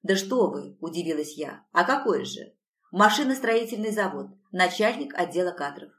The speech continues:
Женщине было под пятьдесят. Джинсы, футболка, кроссовки. Возле ручки переключения передач я увидела автомобильный держатель для бутылки с водой. Сама бутылка была наполовину пуста.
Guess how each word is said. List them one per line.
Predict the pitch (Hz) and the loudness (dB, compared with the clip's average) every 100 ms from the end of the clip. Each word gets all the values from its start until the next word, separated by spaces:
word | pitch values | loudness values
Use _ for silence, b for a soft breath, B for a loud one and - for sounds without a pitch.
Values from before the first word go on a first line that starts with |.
| _ _ _ | _ _ _
Женщине | 170 226 269 277 269 240 | -2 2 4 4 2 0
было | 196 214 220 | 2 2 2
под | 214 208 | -2 -4
пятьдесят. | 202 165 180 - 139 - _ _ _ | -6 -6 -8 -6 -10 -10 _ _ _
Джинсы, | 180 175 233 269 277 | -6 0 0 0 -2
футболка, | 269 196 - 170 190 196 | -2 -4 0 0 0 -2
кроссовки. | 190 156 - 143 - - - _ _ b b | -4 -6 -6 -12 -14 -20 -20 _ _ b b
Возле | 202 247 226 | 4 4 4
ручки | 233 254 - 220 | 2 0 -4 -4
переключения | 214 214 202 208 214 208 190 | -2 0 -2 0 0 0 0
передач | 185 185 208 220 196 | 0 2 2 0 0
я | 190 | 0
увидела | 180 190 190 180 | 0 -2 -2 -2
автомобильный | 175 170 185 175 170 185 185 180 | -2 -4 -4 -4 -2 -2 -2 0
держатель | 170 165 175 185 202 | -2 0 -2 -2 -6
для | - 175 | -2 -4
бутылки | 170 170 180 190 | -2 -2 -2 -2
с | 196 | -4
водой. | 214 - - - _ B B - | -4 -4 -8 -14 _ B B -6
Сама | 254 247 247 | 2 6 6
бутылка | 240 277 294 262 | 4 -2 -2 0
была | 202 190 196 | 2 2 2
наполовину | 202 196 165 156 165 165 | 0 -2 -2 -2 -4 -8
пуста. | - - 131 127 | -12 -12 -14 -14